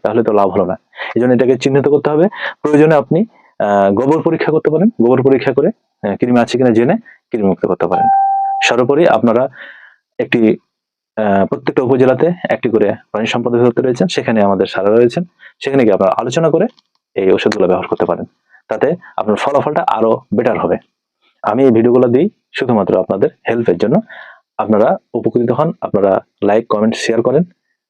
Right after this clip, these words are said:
তাতে আমি অনুপ্রাণিত হই, এই জন্য ভিডিওগুলো বানানো। যারা এখনো পর্যন্ত আমার চ্যানেলটি সাবস্ক্রাইব করেননি, সাবস্ক্রাইব করে দিবেন।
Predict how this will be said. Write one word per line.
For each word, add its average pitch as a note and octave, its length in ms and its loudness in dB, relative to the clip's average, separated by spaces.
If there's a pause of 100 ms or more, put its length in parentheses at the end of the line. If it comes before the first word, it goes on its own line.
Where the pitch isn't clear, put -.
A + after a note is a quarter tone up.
(180)
তাতে A2 160 -2
আমি G2 100 0
অনুপ্রাণিত A#2+ 500 2
হই, D3+ 180 -2 (260)
এই G#2 120 -2
জন্য D#3 240 2
ভিডিওগুলো F#2+ 360 2
বানানো। F2+ 240 0 (800)
যারা G#2 180 0
এখনো A2 240 -2
পর্যন্ত B2+ 300 0
আমার A#2+ 160 0
চ্যানেলটি A#2 400 0 (360)
সাবস্ক্রাইব A2 440 -2
করেননি, A#2+ 340 2
সাবস্ক্রাইব F#2 340 -2
করে G#2 140 0
দিবেন। A2 180 0